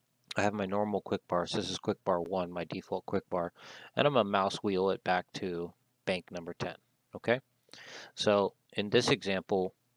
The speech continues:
the bank number is your first number in your quick bind. So you cue bind,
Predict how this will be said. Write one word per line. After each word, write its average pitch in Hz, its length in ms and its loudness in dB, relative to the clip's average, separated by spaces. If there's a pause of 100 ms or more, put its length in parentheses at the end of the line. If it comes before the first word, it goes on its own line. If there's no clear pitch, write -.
(220)
the 95 160 -2
bank 117 340 4
number 98 300 2
is 95 200 -2
your 101 100 -2
first - 340 0
number 92 320 -2
in 90 100 -4
your 90 220 -6
quick 104 240 0
bind. 92 100 -4 (600)
So 92 180 -4
you 90 240 -8
cue 117 280 2
bind, 104 380 4